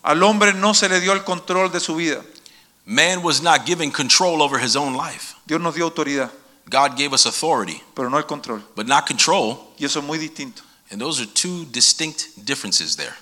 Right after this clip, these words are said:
Speaker 1: Ese será otro día, lo hablaremos.
Speaker 2: That's another thing that we can talk about another
Speaker 1: Salmo
Speaker 2: day.
Speaker 1: ciento cincuenta dos dice,
Speaker 2: Psalm one fifty-two, two. One fifty, verse two.
Speaker 1: One fifty?
Speaker 2: Two.
Speaker 1: Verse two.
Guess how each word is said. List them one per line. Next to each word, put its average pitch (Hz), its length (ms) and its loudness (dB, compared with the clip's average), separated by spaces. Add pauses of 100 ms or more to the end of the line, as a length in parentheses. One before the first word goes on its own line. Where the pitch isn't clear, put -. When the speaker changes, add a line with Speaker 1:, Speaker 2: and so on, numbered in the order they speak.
(500)
Speaker 1:
Ese - 200 -8
será 139 240 -4
otro 131 240 -10
día, 127 240 -10
lo 117 140 -6
hablaremos. 123 420 -8
Speaker 2:
That's 101 200 -4
another 120 280 -6
thing 104 240 -6
that 92 80 -8
we 101 80 -6
can 92 140 -10
talk - 260 -6
about 90 220 -12
another 92 160 -12
Speaker 1:
Salmo 190 280 4
Speaker 2:
day. 180 140 -2
Speaker 1:
ciento 185 140 -4
cincuenta 175 500 2
dos 175 200 2
dice, 151 340 -2 (960)
Speaker 2:
Psalm 139 680 2
one 139 140 -2
fifty-two, 123 640 -4 (720)
two. 92 320 -2 (2250)
One 127 200 -2
fifty, 123 380 -6
verse 127 300 2
two. 92 360 -4 (520)
Speaker 1:
One 160 180 -6
fifty? 202 440 -14 (280)
Speaker 2:
Two. 120 200 -2 (260)
Speaker 1:
Verse 170 320 -4
two. 143 300 -8